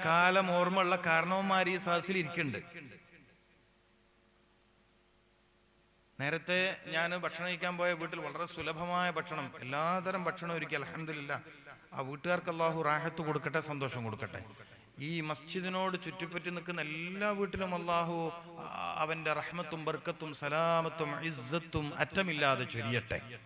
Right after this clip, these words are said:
മനസ്സിലാക്കണം. അപ്പൊ അവിടുത്തെ നമ്മുടെ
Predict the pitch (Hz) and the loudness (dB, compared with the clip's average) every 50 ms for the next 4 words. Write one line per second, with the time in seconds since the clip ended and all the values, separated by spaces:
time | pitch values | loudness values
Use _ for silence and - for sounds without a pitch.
0 | - 82 - - - - - - - - - - - - - - - - - - | -18 -18 -18 -20 -20 -20 -20 -20 -20 -20 -20 -20 -20 -20 -20 -20 -20 -20 -20 -14
1 | - - - 117 110 110 - - - - - - - - - - - - - - | -12 -10 -10 -10 -10 -12 -16 -20 -20 -20 -20 -20 -20 -20 -20 -20 -20 -20 -20 -20
2 | _ _ _ _ _ _ _ _ _ _ _ _ _ _ _ _ _ _ _ _ | _ _ _ _ _ _ _ _ _ _ _ _ _ _ _ _ _ _ _ _
3 | _ _ _ _ 120 - 160 156 147 147 156 160 135 - 170 165 - - 135 143 | _ _ _ _ -8 -4 -2 0 0 -2 -4 -6 -8 -8 -8 -8 -8 -10 -10 -8
4 | 147 147 156 160 165 165 156 | -6 -6 -4 -4 -4 -4 -4